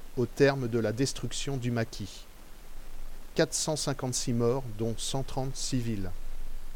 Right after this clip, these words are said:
Devenu aujourd'hui un des hauts lieux de la mémoire de la résistance,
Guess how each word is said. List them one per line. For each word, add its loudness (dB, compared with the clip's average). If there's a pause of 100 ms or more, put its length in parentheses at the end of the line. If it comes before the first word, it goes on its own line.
(380)
Devenu 4
aujourd'hui 2
un 0
des 0
hauts 6
lieux 2
de 0
la 4
mémoire 0
de 2
la 2
résistance, -2